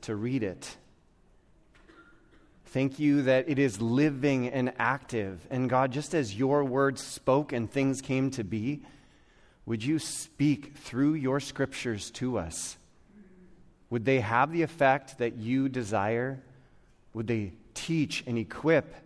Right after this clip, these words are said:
admonish, correct, train, build up, restore?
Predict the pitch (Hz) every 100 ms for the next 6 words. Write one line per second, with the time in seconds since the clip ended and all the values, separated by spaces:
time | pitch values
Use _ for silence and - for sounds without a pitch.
0 | _ _ - _ _ _ _ 110 110 117
1 | 131 143 101 - - - 113 127 127 -
2 | - - _ _ _ _ _ _ _ _
3 | _ _ - - 120 139 139 110 92 113
4 | 147 156 139 135 143 139 113 113 - -
5 | 131 139 127 87